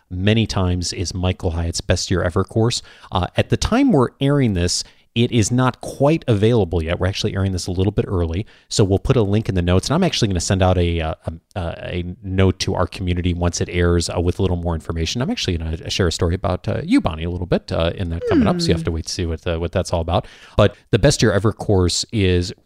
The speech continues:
Speaker 1: really a great start to planning out the year. And if you wanna get two thousand eighteen started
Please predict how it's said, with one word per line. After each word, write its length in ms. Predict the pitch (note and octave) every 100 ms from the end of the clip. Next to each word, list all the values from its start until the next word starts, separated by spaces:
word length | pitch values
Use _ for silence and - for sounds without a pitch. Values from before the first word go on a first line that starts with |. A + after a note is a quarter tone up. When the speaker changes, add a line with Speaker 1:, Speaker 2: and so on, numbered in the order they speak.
| -
Speaker 1:
really 360 | D3 D#3 D3+
a 80 | F#2
great 440 | E2+ G2+ G2 A2+ -
start 560 | - G#2 F2 E2 _ -
to 320 | - G2 F#2
planning 480 | - - G#2 G2 F#2+
out 260 | G2 F2+ -
the 80 |
year. 400 | E2+ E2+ D#2+ D#2+ -
And 160 | F#2
if 200 | F2 -
you 240 | G#2+ A2+ A2+
wanna 260 | G#2 F#2+
get 260 | F2 F2+ -
two 160 | G#2+
thousand 360 | G2 F2+ - F#2+
eighteen 400 | F#2 - - F2+
started 500 | - - F2+ F2+